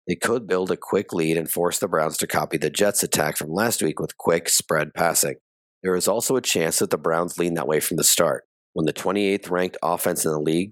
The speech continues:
just dropped thirty-four points on the team you are about to play, you may want to take notice and attack similarly. In either regard,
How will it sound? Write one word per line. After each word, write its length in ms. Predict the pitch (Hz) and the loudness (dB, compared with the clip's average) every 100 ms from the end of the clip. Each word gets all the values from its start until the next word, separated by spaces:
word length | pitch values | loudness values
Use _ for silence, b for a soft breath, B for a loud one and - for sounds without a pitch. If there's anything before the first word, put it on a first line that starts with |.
| - | -4
just 260 | - 78 - | -2 0 0
dropped 280 | 82 76 - | 0 0 -2
thirty-four 580 | - 85 80 - 85 78 | 0 0 0 -2 -2 -2
points 380 | - 87 - | -2 0 2
on 80 | 82 | 0
the 80 | 73 | 0
team 260 | - 82 80 | 0 0 2
you 100 | 76 | 0
are 60 | |
about 220 | 76 73 | 0 -2
to 80 | - | -2
play, 480 | - 78 80 95 - _ _ | -8 -2 2 0 -2 _ _
you 120 | 87 87 | -8 -2
may 200 | 98 123 | 0 0
want 180 | 110 | 0
to 80 | 113 | -2
take 300 | 101 117 113 | -2 -2 0
notice 340 | 87 80 76 87 | 0 0 2 0
and 80 | |
attack 360 | 80 - 73 - | 0 0 0 0
similarly. 640 | - 98 85 76 69 - _ _ _ _ - | 0 2 0 0 -6 -10 _ _ _ _ -2
In 160 | 92 | -2
either 340 | 69 80 90 92 | 0 0 2 2
regard, 520 | 92 87 80 92 | 0 0 0 0